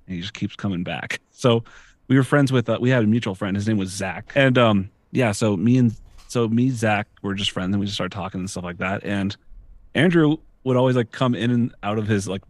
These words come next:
bedroom to the kitchen, all that kind of stuff. I remember one time I knocked on the door, and I just, like, saw this shadowy figure, and I was like, um, "Is Zach here?" And then Andrew was just, like,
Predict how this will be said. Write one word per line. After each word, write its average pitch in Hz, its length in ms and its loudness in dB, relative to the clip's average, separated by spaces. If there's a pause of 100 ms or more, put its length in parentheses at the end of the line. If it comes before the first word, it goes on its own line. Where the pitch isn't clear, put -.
bedroom 117 560 0 (160)
to - 80 -10
the 101 80 -4
kitchen, 110 340 -4
all 104 120 -4
that 107 80 -4
kind 110 80 -2
of 107 60 -4
stuff. 120 180 -4
I - 60 -10
remember 123 220 0
one 110 140 0
time 110 140 2
I 101 80 0
knocked 107 320 0
on 117 100 0
the 110 80 0
door, 98 440 -2 (440)
and 110 140 -2
I - 20 -2
just, 104 220 -2
like, 101 120 -2 (460)
saw 110 160 -2
this 104 160 0
shadowy 107 460 0
figure, 95 440 -4 (160)
and 107 240 0
I 95 200 -4
was 107 100 -2
like, 107 160 -4 (140)
um, 98 400 -8
"Is 87 300 -8
Zach 98 340 -8
here?" 113 340 -2
And 113 100 -6
then 110 180 -2 (180)
Andrew 113 300 0
was 110 80 2
just, 110 200 -2
like, 104 220 0